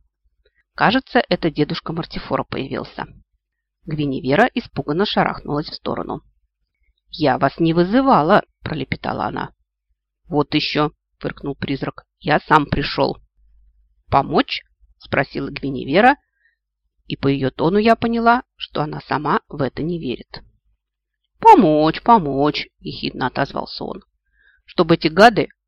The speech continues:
никогда больше земли не коптили». «Не обижай детей», рыкнул голос с другой стороны. «Лори!» страдальчески простонала Гвин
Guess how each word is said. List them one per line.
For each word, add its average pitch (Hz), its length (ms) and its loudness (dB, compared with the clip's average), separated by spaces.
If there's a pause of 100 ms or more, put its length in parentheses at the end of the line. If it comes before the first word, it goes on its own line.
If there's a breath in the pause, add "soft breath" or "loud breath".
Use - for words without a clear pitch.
никогда 180 440 4
больше 156 300 -2
земли 156 440 -2
не 143 100 -4
коптили». - 600 -4 (1080)
«Не 165 140 -4
обижай 143 460 4
детей», 156 600 2 (380)
рыкнул 175 520 -4
голос 143 360 -2
с 143 40 -12
другой 156 320 -6
стороны. - 460 -8 (920)
«Лори!» 202 540 4 (440)
страдальчески - 880 -4
простонала 147 580 -6
Гвин 139 320 -4